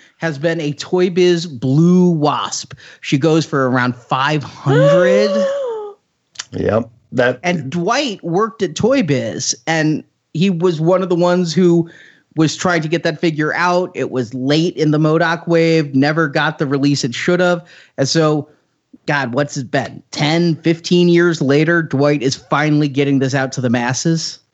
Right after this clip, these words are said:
Speaker 3: Yeah, this, this feels like a real pet project, something for Dwight to get off his chest and something for a lot of us old timers who,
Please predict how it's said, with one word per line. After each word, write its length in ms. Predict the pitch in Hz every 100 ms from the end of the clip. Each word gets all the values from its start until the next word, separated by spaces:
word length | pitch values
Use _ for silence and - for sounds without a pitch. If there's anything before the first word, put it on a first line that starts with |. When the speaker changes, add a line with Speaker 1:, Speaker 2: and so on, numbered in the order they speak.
| _ -
Speaker 3:
Yeah, 280 | 107 98
this, 260 | 107 180 185
this 180 | 240 240
feels 180 | 226 190
like 120 | 143
a 80 | 135
real 280 | 143 139
pet 360 | 123 - 127 123
project, 440 | 123 117 117 117 -
something 240 | 117 110
for 160 | - 107
Dwight 300 | 98 107 -
to 60 |
get 120 | 110
off 160 | 110 104
his 140 | 95
chest 480 | - - 107 107 -
and 220 | 104 101
something 260 | - 117 107
for 220 | 113 104
a 40 | 101
lot 300 | 104 104 107
of 100 | 104
us 140 | 104
old 320 | - 113 113 104
timers 520 | 107 107 107 107 - _ _ _ _
who, 520 | - 160 170 151 131